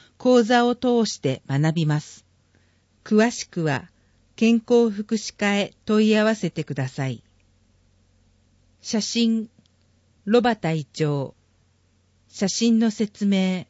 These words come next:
認知症サポーターキャラバンの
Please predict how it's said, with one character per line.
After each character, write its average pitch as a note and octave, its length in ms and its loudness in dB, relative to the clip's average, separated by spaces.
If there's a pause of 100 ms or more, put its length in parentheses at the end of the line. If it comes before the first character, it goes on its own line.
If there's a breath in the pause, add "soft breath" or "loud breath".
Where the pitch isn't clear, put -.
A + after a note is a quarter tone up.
(1120)
認 A#3+ 220 4
知 A#3+ 160 -8
症 A#3+ 340 0
サ G#3+ 180 -6
ポ B3 200 2
ー B3 40 0
タ B3 240 0
ー A#3+ 60 -4
キ A#3+ 140 -4
ャ A#3 40 2
ラ G#3+ 140 0
バ D#3+ 140 -4
ン C#3+ 120 -6
の C#3 220 -6